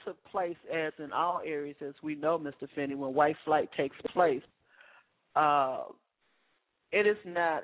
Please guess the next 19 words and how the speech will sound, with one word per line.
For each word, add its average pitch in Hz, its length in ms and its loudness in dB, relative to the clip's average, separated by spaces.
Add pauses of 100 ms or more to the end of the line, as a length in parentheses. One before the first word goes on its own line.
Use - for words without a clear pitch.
(160)
a 147 140 0
devastation 156 760 -2
to 139 80 -6
them. 160 260 -4
It 170 120 -4
is 156 160 -4
a 143 80 -4
benefit 156 640 0
to 139 60 -8
them 135 280 -4
because 143 260 -4
they 147 100 2
got 139 180 4
an 139 80 -4
equity 139 480 0
out 143 180 4
of 147 100 -8
their 135 140 -4
properties 151 640 -2